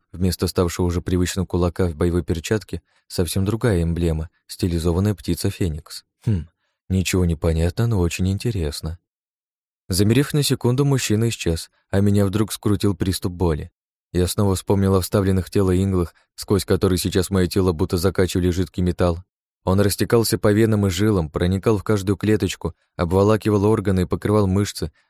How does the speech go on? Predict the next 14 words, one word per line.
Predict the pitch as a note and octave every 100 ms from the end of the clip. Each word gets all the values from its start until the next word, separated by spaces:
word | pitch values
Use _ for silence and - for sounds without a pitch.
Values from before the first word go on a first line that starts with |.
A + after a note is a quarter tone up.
| -
заполнил | F2+ G#2 C3 B2 A#2+
все | A2 G#2+
пустоты | A#2 - A#2+ A#2
организма, | A2+ G#2 G#2+ A2 E2+ D2+ -
хлынул | G2+ G#2 G2+ F2+
в |
лёгкие. | G2 G2 - D2 - _ _ _ -
Я | F2+ G#2
снова | A#2 B2+ C3 A#2+
закричал, | A#2+ A#2+ G#2+ - G2+ D#2+
выгнувшись, | F#2+ F#2+ F2 - D#2 -
насколько | F2 G2 F2 E2+
позволяли | F#2+ F#2+ F#2+ F2+
фиксаторы. | E2+ E2+ - E2+ E2 E2